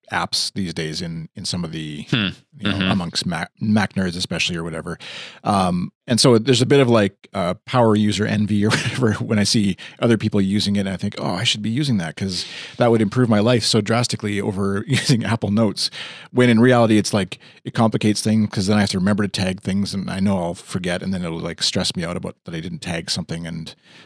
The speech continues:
Speaker 1: um, I'll spend half an hour going through tagging things that I'll never, you never actually end up looking through those <laughs> tags anyways.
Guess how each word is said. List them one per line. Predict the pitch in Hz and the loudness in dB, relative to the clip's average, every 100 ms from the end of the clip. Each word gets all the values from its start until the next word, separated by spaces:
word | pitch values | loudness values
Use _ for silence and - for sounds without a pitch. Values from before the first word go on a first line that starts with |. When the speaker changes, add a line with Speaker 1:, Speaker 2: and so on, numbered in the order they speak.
| _ | _
Speaker 1:
um, | - 85 82 85 | -10 -8 -6 -8
I'll | - | -6
spend | - 82 | -6 -6
half | 82 - | -8 -8
an | |
hour | 80 - | -8 -8
going | 165 - | -8 -10
through | - - | -10 -8
tagging | 170 160 156 | -8 -8 -10
things | 82 170 | -8 -8
that | |
I'll | 170 | -4
never, | 165 107 92 92 - _ _ | 0 0 0 -6 -10 _ _
you | 127 | 2
never | 135 123 | 4 6
actually | 117 - 101 | 6 4 2
end | 95 | 0
up | 90 | -2
looking | 92 - 95 | -8 -4 -4
through | 87 101 | -2 -2
those | 104 | 0
<laughs> | - - | 0 2
tags | 131 - | 0 2
anyways. | 113 131 - - - | 2 0 -2 -10 -4